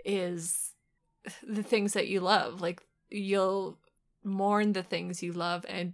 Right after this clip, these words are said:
be grateful that you have them to mourn.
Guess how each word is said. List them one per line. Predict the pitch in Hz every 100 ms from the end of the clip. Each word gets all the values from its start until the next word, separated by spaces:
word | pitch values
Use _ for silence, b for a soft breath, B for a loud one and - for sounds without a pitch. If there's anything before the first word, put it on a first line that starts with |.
| -
be | 180 180 180 175 - _ _ -
grateful | 202 190 - - 180
that | 175 - -
you | 196
have | - 180 185 175
them | - 147 165 175 208
to | - 202
mourn. | 180 185 - 85